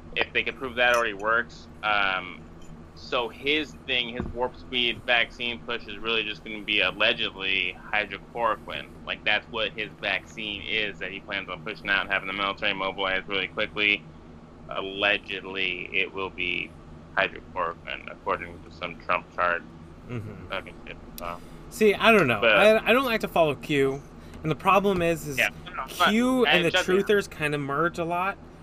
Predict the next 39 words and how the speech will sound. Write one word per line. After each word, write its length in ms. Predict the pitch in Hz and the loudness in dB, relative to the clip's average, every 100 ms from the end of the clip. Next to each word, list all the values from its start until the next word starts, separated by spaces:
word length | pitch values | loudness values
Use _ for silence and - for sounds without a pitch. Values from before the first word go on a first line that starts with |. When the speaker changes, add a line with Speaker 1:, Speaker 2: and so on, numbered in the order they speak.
| - | -10
Speaker 2:
so 120 | - | -6
people 280 | - 170 165 | 0 0 0
think 220 | - 165 | 0 -2
we're 100 | 160 | 0
Speaker 1:
Yeah. 80 | 151 | 0
Speaker 2:
the 80 | 113 | -2
same. 540 | - 131 123 156 180 180 - - - - - - - - - - 156 | -4 -4 -2 -2 -4 -8 -16 -18 -18 -18 -20 -20 -20 -18 -18 -6 0
But 140 | 165 | 2
just 200 | 180 180 | 2 0
Speaker 1:
Yeah. 60 | 208 | 0
Speaker 2:
because 340 | 202 220 196 | 4 4 4
we 120 | 185 | 4
have 160 | 170 135 | 2 0
the 80 | 135 | -4
same 300 | 156 147 156 | -2 0 -2
information 640 | - 131 110 135 139 156 | -2 -4 -4 -4 -4 -6
doesn't 200 | 151 139 | -6 -6
mean 200 | 127 131 131 | -4 -4 -2
everything 480 | 135 139 139 151 127 | -2 -2 -4 -4 -4
we 100 | 123 | -6
believe 420 | 117 110 127 110 | -6 -4 -4 -6
is 80 | 107 | -10
the 100 | 101 | -14
same. 320 | - - - - - - - - - - - | -14 -14 -16 -18 -18 -18 -18 -18 -20 -16 -8
Speaker 1:
I 80 | 117 | -6
feel 160 | - | -2
like 180 | 165 151 - - | 0 0 -4 -12
Q 240 | 147 143 127 | -6 -4 -4
is, 80 | 113 | -2
like, 200 | 110 82 - | -4 -4 -2
fake 240 | 127 117 113 | 2 2 2
woke. 260 | 104 95 85 | -4 -4 -6
It's 180 | 98 113 | -6 0
like, 220 | 107 98 - | 2 0 -6
it's 240 | - 101 - | -10 -6 0
like, 240 | 104 95 - - - - - - | 2 2 -6 -18 -18 -18 -18 -14
y-, 80 | - | -10
you're 220 | 123 123 | -2 2
like, 220 | 120 120 | 4 4